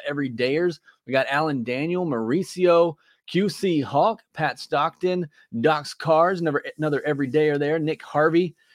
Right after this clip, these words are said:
Uh, thanks so much for joining me here tonight live. Know we'll have some others trickle in, maybe get some shout outs at the end, but thank you so much for joining me here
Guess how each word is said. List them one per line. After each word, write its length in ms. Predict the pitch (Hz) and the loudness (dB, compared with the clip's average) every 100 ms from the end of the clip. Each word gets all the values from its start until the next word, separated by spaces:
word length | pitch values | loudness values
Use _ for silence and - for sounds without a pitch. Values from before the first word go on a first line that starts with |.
| _ | _
Uh, 200 | - 113 | -4 -4
thanks 260 | 113 151 139 | -2 -4 -2
so 160 | 147 135 | 0 0
much 320 | 135 139 - 117 | 0 0 -4 -8
for 100 | 135 | -6
joining 500 | 127 110 127 143 139 | -4 -2 0 0 -2
me 140 | 135 127 | -2 0
here 260 | 135 131 | 2 0
tonight 380 | 120 127 127 127 | 0 -2 0 2
live. 320 | 117 123 135 | 4 4 2
Know 140 | 135 117 | 0 0
we'll 80 | |
have 100 | 117 | -2
some 140 | 113 113 | -2 -4
others 280 | 117 104 - _ _ - | -4 -4 -8 _ _ 2
trickle 320 | 180 139 139 | 4 6 4
in, 160 | 143 | 4
maybe 160 | 143 131 | 2 0
get 120 | 127 | -2
some 120 | 117 | -4
shout 300 | 107 135 123 | -4 2 4
outs 240 | 120 107 - 120 | 4 0 -4 -4
at 160 | 117 | -2
the 200 | 113 104 | -4 -6
end, 280 | 117 117 110 | -4 -4 -4
but 100 | 104 | -6
thank 160 | 117 113 | -8 -8
you 60 | |
so 120 | 113 | -6
much 160 | 120 110 | -4 -4
for 100 | 117 | -8
joining 340 | 104 110 107 | -4 -4 -2
me 80 | 110 | -6
here 320 | 110 110 104 | -4 0 0